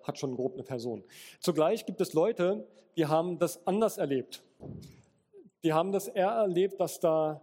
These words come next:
vielleicht zu Evangelisationsveranstaltungen eingeladen worden ist.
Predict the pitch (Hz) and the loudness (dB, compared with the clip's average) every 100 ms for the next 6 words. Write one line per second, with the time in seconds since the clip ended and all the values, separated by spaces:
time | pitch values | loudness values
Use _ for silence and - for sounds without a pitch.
0 | _ - 156 156 196 196 175 160 147 147 | _ 0 0 0 -2 -2 0 2 2 0
1 | - 185 220 - 202 180 - 165 151 151 | 0 0 0 -2 -4 -4 0 0 0 -2
2 | 165 208 196 170 180 175 170 180 196 190 | -2 0 0 0 -2 0 -2 -2 -2 -4
3 | - | -6